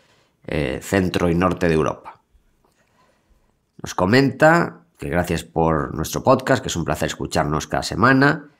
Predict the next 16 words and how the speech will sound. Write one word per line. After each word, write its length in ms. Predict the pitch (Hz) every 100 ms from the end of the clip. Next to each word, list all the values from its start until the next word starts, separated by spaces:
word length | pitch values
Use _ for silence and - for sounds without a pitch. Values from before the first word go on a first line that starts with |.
| _ _ _ -
y 120 | 139
que 100 | 151
una 200 | 135 120
de 60 | 98
las 140 | 180
partes 340 | 117 101 117 -
que 80 |
más 180 | 92 95
le 80 | 87
gustan 420 | 104 117 135 123
es 100 | 101
cuando 260 | 87 85 87
recomendamos 680 | 82 80 82 82 90 78 90
libros. 640 | 135 131 147 147 - - _ _ _ -
Gracias 340 | 82 85 82
a 420 | 82 76 62 -